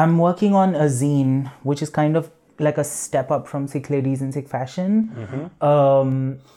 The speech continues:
Speaker 1: I, I don't wanna talk too much about it because I feel like kills, like,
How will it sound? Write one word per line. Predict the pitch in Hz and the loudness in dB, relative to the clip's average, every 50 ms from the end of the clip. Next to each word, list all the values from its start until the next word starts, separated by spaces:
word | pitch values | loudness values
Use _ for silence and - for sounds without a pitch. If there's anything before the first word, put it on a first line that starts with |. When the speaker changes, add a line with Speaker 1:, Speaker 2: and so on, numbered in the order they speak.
| _ - - | _ -10 -6
Speaker 1:
I, | 147 147 147 143 143 147 147 143 143 143 127 - - _ _ _ _ - 160 - - 127 - - - - - _ _ _ - | -2 0 0 0 0 -2 -2 -2 -4 -6 -8 -10 -14 _ _ _ _ -20 -18 -18 -18 -18 -18 -20 -20 -20 -20 _ _ _ -10
I | - 165 | -6 -4
don't | 185 185 | -2 -2
wanna | 185 185 180 | 0 0 -2
talk | - 151 139 135 - | 0 -2 -2 -2 -2
too | 151 | -4
much | 139 139 131 127 139 | -2 -2 -4 -4 -4
about | 123 131 127 127 | -2 -2 -2 -2
it | 127 | -4
because | 127 123 127 | -6 -6 -6
I | 131 127 | -6 -8
feel | 127 - 127 123 | -6 -6 -6 -6
like | 120 110 - _ | -6 -8 -10 _
kills, | _ - 131 127 127 123 123 127 | _ -4 -4 -2 -2 -4 -4 -6
like, | 127 127 123 120 120 - | -6 -6 -6 -8 -10 -16